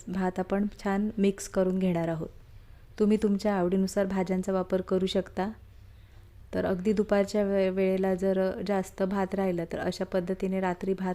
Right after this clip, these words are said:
करू शकता. खूप छान चविष्ट असा हा भात तयार होतो. तर इथे आता भात छान आपण परतवून झालेला आहे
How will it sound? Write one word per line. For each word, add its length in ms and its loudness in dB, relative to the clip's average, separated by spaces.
करू 180 0
शकता. 420 -4
खूप 360 2
छान 200 2
चविष्ट 420 0
असा 240 -2
हा 160 0
भात 200 -2
तयार 240 2
होतो. 340 -2
तर 60 -18
इथे 220 -10
आता 160 -8
भात 240 -6
छान 180 -2
आपण 320 0
परतवून 420 2
झालेला 380 0
आहे 260 0